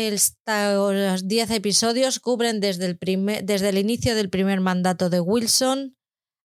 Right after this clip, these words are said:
a la celebración del jubileo por el, por los veinticinco años de reinado de la reina.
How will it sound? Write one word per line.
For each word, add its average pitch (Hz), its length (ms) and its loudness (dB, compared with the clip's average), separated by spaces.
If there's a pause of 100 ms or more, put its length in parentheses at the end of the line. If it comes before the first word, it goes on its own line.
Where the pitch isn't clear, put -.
(120)
a 233 120 0
la 220 120 2
celebración 208 800 0
del 196 420 2
jubileo 220 560 0
por 202 120 2
el, 185 340 0
por 190 160 -2
los 185 120 2
veinticinco 190 520 0
años 180 280 0
de 175 120 0
reinado 170 440 2
de 160 140 0
la 151 160 0
reina. 247 460 0